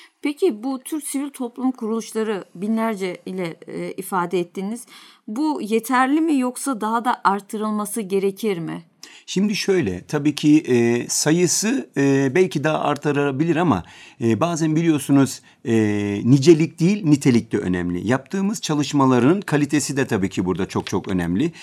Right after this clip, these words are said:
Speaker 2: Yani bazı hemşire derneklerimiz sadece maalesef bir, tabii ki istisnalar var ama senede bir hemşeri dernekleri, derneği olarak bir hemşeri gecesi düzenliyorlar ama bunun ötesinde çok da fazla, e, faaliyetleri olmuyor.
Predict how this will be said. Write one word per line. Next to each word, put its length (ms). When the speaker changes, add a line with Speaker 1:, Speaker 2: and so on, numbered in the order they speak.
Speaker 2:
Yani 280
bazı 260
hemşire 460
derneklerimiz 600
sadece 680
maalesef 600
bir, 140
tabii 200
ki 120
istisnalar 600
var 240
ama 260
senede 420
bir 100
hemşeri 760
dernekleri, 720
derneği 400
olarak 400
bir 140
hemşeri 420
gecesi 400
düzenliyorlar 540
ama 240
bunun 200
ötesinde 480
çok 240
da 80
fazla, 420
e, 180
faaliyetleri 560
olmuyor. 460